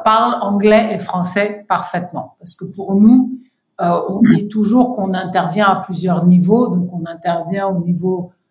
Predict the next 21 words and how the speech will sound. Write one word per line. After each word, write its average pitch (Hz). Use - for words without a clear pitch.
euh, 156
communauté 208
à 160
travers 180
donc, 160
nos 160
partenaires 160
de 156
la 151
société -
civile. 185
Ensuite, 208
on 180
travaille 185
au 170
niveau 165
national. 180
Donc 175
là, 175
on -
travaille 165